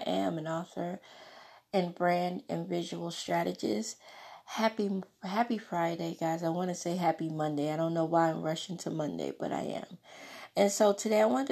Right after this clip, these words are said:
to talk a little bit about the lessons that I am learning and, um, some of the things that, you know, was pointed out to me as a graphic designer. And I thought I wanted to, I wanted to share it with you today. And I hope that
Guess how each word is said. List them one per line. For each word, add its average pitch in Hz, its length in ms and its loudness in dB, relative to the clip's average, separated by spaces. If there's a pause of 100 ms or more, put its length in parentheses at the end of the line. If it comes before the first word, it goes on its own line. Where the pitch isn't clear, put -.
to - 60 -8
talk 175 240 0
a 170 40 -2
little 165 300 0
bit 160 160 -4
about 156 300 -2
the 160 80 -4
lessons 151 680 -4 (340)
that 165 160 8
I 160 140 4
am 156 280 -6
learning 156 500 -4
and, 151 240 -4 (540)
um, 165 480 2 (840)
some 254 280 4
of 269 80 4
the 202 60 2
things 170 340 -4
that, 156 460 8 (1120)
you 190 120 4
know, 170 200 8
was 170 240 0
pointed 170 380 -4
out 156 220 0
to - 120 -6
me 160 400 -6 (360)
as 165 200 10
a 165 60 -2
graphic 160 420 2
designer. 165 520 -2
And 170 200 -6
I 170 60 -6
thought 190 240 2
I 180 60 4
wanted 175 340 -4
to, - 180 -12
I 175 40 12
wanted 226 300 2
to 170 100 -2
share 165 260 0
it 113 80 -2
with 156 180 -6
you 160 140 -4
today. 160 580 0 (380)
And 202 140 6
I 202 60 8
hope 220 360 0
that 170 500 6